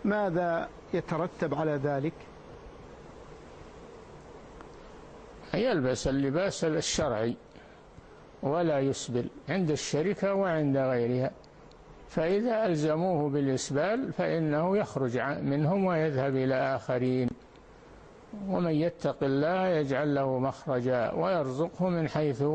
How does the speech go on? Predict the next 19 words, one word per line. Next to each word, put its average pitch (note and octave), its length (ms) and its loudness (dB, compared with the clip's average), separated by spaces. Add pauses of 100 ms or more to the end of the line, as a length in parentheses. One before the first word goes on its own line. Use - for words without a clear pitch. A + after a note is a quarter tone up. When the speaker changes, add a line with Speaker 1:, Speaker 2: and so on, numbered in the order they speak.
(160)
Speaker 2:
لا C#3+ 220 2
يحتسب. B2+ 560 -2 (560)
نعم. B2 180 0 (840)
Speaker 1:
الشيخ - 260 -2
صالح، A#3+ 520 -2
هذا G3 180 0
السؤال A3 720 0
يقول F#3+ 380 0
السائل F3+ 560 0
في E3+ 240 2
تأخير B3 640 0
قضاء F3+ 500 0
رمضان، D#3 640 0 (440)
ماذا B3 480 2
يترتب F#3+ 680 0
على E3+ 240 2
الذي D#3 360 2
عمل D#3+ 420 0
ذلك؟ D3 640 -2